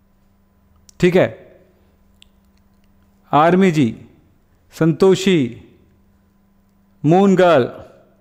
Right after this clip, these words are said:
चलो जल्दी बताओ बेटा। ओन लगता है, ओन, सफिक्स ओन है, सफिक्स ओन है। यहीं पे लिख दिया, मैं बार-बार लिखता था, सफिक्स लिखता था।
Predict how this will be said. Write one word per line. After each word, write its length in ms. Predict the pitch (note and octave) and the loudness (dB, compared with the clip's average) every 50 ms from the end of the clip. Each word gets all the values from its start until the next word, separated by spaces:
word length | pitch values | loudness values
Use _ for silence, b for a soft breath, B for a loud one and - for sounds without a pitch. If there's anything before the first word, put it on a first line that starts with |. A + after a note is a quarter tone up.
| _ _ _ _ _ | _ _ _ _ _
चलो 200 | - E3 F3 F3 | -4 -2 0 0
जल्दी 240 | D3 C#3+ D#3+ F3+ G#3 | 0 0 0 0 0
बताओ 200 | F#3+ G3 G3+ F#3+ | 0 2 2 0
बेटा। 260 | F#3+ F3 E3+ B2 - - - - _ _ _ _ _ _ _ _ _ _ _ _ _ _ _ _ _ _ _ _ _ _ _ _ _ _ _ _ _ _ | 0 0 -2 -4 -4 -10 -18 -20 _ _ _ _ _ _ _ _ _ _ _ _ _ _ _ _ _ _ _ _ _ _ _ _ _ _ _ _ _ _
ओन 260 | E3 E3+ F#3 F#3+ F#3+ | -2 0 0 0 0
लगता 300 | F3 E3+ D3 - - C#3+ | 0 -2 -2 -2 -2 -2
है, 80 | C3 C3+ | -2 -2
ओन, 420 | - - D#3+ D#3+ D#3+ C3 A#2+ A2+ | -4 -2 -2 -2 -2 -2 -4 -6
सफिक्स 540 | A2 - - D#3+ D#3 - G3 F3+ - - - - | -10 -8 -6 -6 -4 -2 -4 -4 -6 -12 -12 -6
ओन 260 | F#3+ E3+ F3 F3+ F3 D#3+ | -2 -2 0 0 -2 -2
है, 420 | C#3 C#3+ A#2 F#2 - - - _ _ | -4 -4 -6 -6 -10 -16 -20 _ _
सफिक्स 460 | - - D#3 - - F#3+ - - - - - | -10 -8 -6 -4 -4 -6 -6 -10 -16 -12 -6
ओन 240 | E3+ E3 F3 F3 | -4 -4 -2 -2
है। 160 | E3 D3 B2+ C3 | -2 -4 -4 -4
यहीं 180 | C#3 D#3+ F3+ | -4 -4 -2
पे 120 | E3+ G#3 G3 | -2 -2 -2
लिख 140 | G3 G3 | -2 -2
दिया, 140 | F3+ G#3 G#3+ | -2 -2 -2
मैं 220 | G3+ G#3 G3+ D#3+ D3+ | -2 -4 -8 -4 -4
बार-बार 280 | D#3 D3+ D3+ D#3+ D#3 | -4 -4 -4 -4 -6
लिखता 260 | D3+ D3 - - D3+ | -8 -8 -8 -8 -6
था, 100 | D3+ D#3 | -6 -8
सफिक्स 380 | C#3+ - C#3 C3 D3+ C3 - D3 | -10 -10 -14 -14 -16 -18 -18 -18
लिखता 220 | C3+ C3 - C#3+ | -16 -14 -12 -14
था। 140 | C#3 D#3 b | -14 -14 b